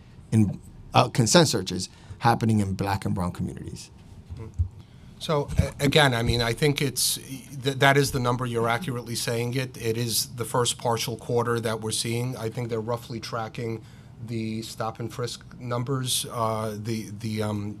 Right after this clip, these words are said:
Speaker 2: the level three encounters. They're roughly tracking that, and generally speaking, we know that consent searches generally fall into the level three stop. So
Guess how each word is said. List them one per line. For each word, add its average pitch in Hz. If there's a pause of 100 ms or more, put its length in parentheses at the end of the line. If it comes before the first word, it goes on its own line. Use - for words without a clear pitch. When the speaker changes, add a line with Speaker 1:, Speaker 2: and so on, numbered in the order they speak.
(120)
Speaker 2:
the 107
level 120
three 123
encounters. 135 (400)
They're 117
roughly 120
tracking 113
that, 117
and 107
generally 117
speaking, 113 (300)
we 110
know 113
that 107
consent 113
searches 110 (120)
generally 117
fall 113
into 113
the 110
level 110
three 117 (300)
stop. - (260)
So 107